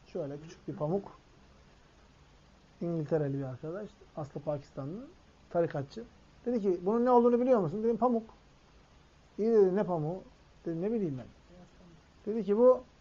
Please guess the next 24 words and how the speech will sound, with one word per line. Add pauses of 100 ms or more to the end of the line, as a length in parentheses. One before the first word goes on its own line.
(440)
Peygamber
aleyhissalatü
vesselamın
kabrinin (680)
temizlendiği
pamuk." (540)
"E, (800)
ne
özelliği
var (100)
bunun?" (680)
"Olur
mu?"
dedi
ya. (920)
"Ben,"
dedi,
"buna
yüz
dolar (220)
verdim." (1600)
Şimdi
mesela (360)
bugün